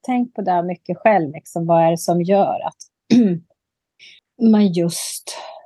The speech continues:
tar sig själv... På ett sätt säger man ju så här, man ska inte ta sig själv på för stort allvar, och det ska man inte göra, för man ska, liksom, ändå ha en humoristisk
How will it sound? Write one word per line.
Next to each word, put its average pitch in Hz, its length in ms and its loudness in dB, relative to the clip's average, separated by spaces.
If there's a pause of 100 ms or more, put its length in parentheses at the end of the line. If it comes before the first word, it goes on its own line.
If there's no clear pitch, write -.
(800)
tar 214 260 2
sig 196 200 -4
själv... 147 460 -4 (1200)
På 311 60 4
ett 381 200 2
sätt 226 200 2
säger 180 260 2
man 175 100 2
ju 175 60 0
så - 120 0
här, 165 340 0 (260)
man 220 140 2
ska 247 140 -4
inte 254 140 -4
ta 269 160 0
sig 247 140 -4
själv 185 200 2
på 180 140 -8
för 185 100 -14
stort 165 260 -6
allvar, 151 420 0
och 214 120 -4
det 247 100 -2
ska 202 360 0
man 170 160 -2
inte 165 200 -10
göra, 180 640 0
för 208 80 -10
man 208 160 -8
ska, 196 220 0
liksom, 185 340 -2
ändå 170 280 0
ha 156 280 0
en 160 120 -8
humoristisk 175 800 -4